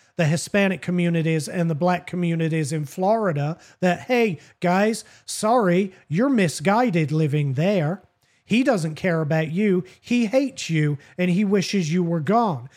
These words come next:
Maybe that's their intent, is to try to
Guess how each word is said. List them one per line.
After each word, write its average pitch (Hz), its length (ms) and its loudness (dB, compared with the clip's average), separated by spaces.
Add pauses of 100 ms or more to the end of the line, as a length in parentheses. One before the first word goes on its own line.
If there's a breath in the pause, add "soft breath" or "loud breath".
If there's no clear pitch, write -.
(140)
Maybe 233 540 2
that's 202 300 0
their 185 260 2
intent, 165 560 -2
is 160 200 -4
to 165 120 -6
try 185 320 0
to 165 420 -2